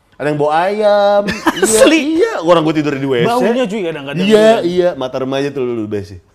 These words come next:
Speaker 2: <laughs>
Speaker 1: Main
Speaker 2: Gua
Speaker 1: di
Speaker 2: pernah
Speaker 1: Pakis.
Speaker 2: naik Mata Remaja dari Malang ke Jogja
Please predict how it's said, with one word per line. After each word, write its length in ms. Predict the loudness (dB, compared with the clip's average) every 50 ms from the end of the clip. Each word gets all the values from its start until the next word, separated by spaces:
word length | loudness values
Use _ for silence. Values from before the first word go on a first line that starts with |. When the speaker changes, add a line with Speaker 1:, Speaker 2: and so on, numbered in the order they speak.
| _ _ -20 -14 _ -6 -6 -6 -6 -8 -12 -14
Speaker 2:
<laughs> 600 | -14 -14 _ _ _ _ _ _ _ _ _ -10
Speaker 1:
Main 180 | -8 -6 -2
Speaker 2:
Gua 80 | 0 0
Speaker 1:
di 80 | 2
Speaker 2:
pernah 220 | 2 0 -2 -2 -4
Speaker 1:
Pakis. 180 | -4 -6 -8 -12 -16 -20 _
Speaker 2:
naik 240 | -10 -8 -8 -8 -8 -12 _ -12
Mata 220 | -10 -8 -6 -4
Remaja 280 | -6 -6 -6 -6 -6 -6 -4
dari 180 | -6 -6 -6
Malang 300 | -8 -8 -8 -8 -8 -8
ke 80 | -10 -10
Jogja 400 | -12 -10 -12 -12 -12 -12 -12 -12